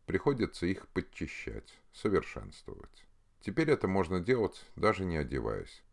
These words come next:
из дома, вернее, из домов. Их у Алекса с Шурочкой стало два.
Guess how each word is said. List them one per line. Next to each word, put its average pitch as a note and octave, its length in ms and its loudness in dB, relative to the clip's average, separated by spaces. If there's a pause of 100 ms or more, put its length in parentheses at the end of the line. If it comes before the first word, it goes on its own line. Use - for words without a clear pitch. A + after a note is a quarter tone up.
(140)
из G2 160 0
дома, B1 420 -4 (140)
вернее, G2 500 2
из E2 160 -2
домов. C#2+ 400 0 (480)
Их - 320 -2
у D#2 120 6
Алекса F2+ 360 4
с - 40 -12
Шурочкой - 640 -4
стало E2+ 360 2
два. A1 320 -8